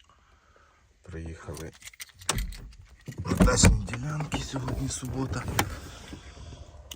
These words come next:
Подивитись, як обробили нам діляночки.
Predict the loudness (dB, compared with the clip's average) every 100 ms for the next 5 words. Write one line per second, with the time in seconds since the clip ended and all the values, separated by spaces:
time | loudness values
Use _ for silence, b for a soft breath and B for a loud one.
0 | B B B B B -12 -8 -2 -2 -2
1 | -4 -6 -6 -6 -8 -10 B B B -10
2 | -12 -16 8 12 12 10 0 -14 -20 -20
3 | -20 -20 -20 -20 -20 -20 -20 -20 -20 -20
4 | -20 -14 -6 -4 -2 -2 0 0 0 -2
5 | -2 -2 -2 -4 -2 -2 -2 -4 -6